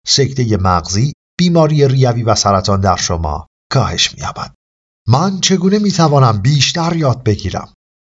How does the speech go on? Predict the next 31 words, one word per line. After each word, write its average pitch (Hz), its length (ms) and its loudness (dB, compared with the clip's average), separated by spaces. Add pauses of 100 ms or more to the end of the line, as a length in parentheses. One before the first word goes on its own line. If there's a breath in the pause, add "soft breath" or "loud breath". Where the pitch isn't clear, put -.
(160)
با 190 120 4
پزشک، 196 640 0 (100)
پرستار 113 720 -2 (100)
یا 240 120 2
مشاور 139 520 2
سلامتی 113 640 0
خود 107 300 0
مشورت 110 520 -2
کنید. - 340 -16 (300)
اگر 160 320 0
مبتلا 160 480 0
به 151 120 0
بیماری 151 500 0
قلبی 147 440 -2
می‌باشید 104 640 -2 (180)
یا 208 80 2 (120)
قبلاً 135 360 2
دچار 170 400 0
سکته 147 440 0
مغزی 113 380 0
شده 113 220 0
اید، 165 300 -2 (160)
ممکن 139 360 0
است 87 320 -2 (200)
اعضای 131 480 0
خانواده 139 560 2
شما 107 320 0
در 104 180 2
معرض 107 400 0
خطر 110 480 0
باشند. - 460 -8